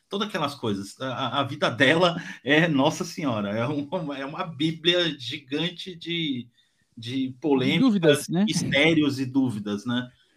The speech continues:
Speaker 1: E eu, o, o que eu, eu, é engraçado que, é, esse filme, ele parece um, na verdade, um pesadelo da Norma Jean,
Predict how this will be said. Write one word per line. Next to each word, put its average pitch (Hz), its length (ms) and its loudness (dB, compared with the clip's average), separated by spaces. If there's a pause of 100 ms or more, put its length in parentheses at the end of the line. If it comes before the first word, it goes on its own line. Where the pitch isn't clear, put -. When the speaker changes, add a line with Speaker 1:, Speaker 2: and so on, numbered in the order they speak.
Speaker 1:
E 123 920 -2 (420)
eu, 135 160 -10
o, - 380 -12
o - 100 -20
que - 120 -12
eu, 175 280 -6
eu, 147 220 -6
é 151 40 -8
engraçado 160 720 -2
que, 139 460 -6
é, 117 260 -10
esse 143 260 -8
filme, 165 320 -6
ele 151 160 -4
parece 156 480 -6
um, 170 220 -10 (200)
na 139 120 -4
verdade, 147 380 -4
um 165 100 -8
pesadelo 160 720 -2
da 170 100 -2
Norma 165 380 -2
Jean, 120 340 -4